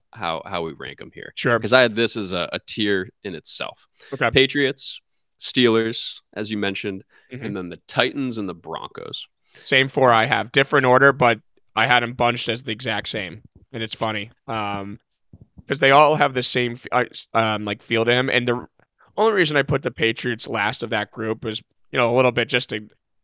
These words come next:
Speaker 2: just to rile you up a little bit. But I
Speaker 1: Appreciate
Speaker 2: think
Speaker 1: the
Speaker 2: their,
Speaker 1: odds.
Speaker 2: I think their ro-, roster, and obviously Belichick as a coach, their roster is,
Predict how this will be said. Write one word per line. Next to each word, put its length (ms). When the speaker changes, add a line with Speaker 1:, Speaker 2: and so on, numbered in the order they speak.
Speaker 2:
just 200
to 60
rile 240
you 80
up 160
a 40
little 160
bit. 220
But 260
I 40
Speaker 1:
Appreciate 280
Speaker 2:
think 140
Speaker 1:
the 80
Speaker 2:
their, 100
Speaker 1:
odds. 160
Speaker 2:
I 80
think 180
their 120
ro-, 380
roster, 480
and 340
obviously 380
Belichick 380
as 80
a 60
coach, 320
their 120
roster 540
is, 260